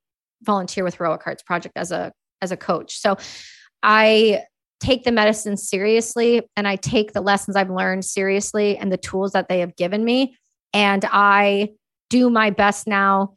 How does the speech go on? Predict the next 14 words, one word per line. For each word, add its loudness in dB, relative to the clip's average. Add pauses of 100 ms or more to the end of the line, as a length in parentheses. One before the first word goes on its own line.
(320)
to -6
show 4
up 4
and 0
be 0
the -2
person -2
that -4
Griff -2
was 0
for -8
me, -2 (720)
for 0
others. -2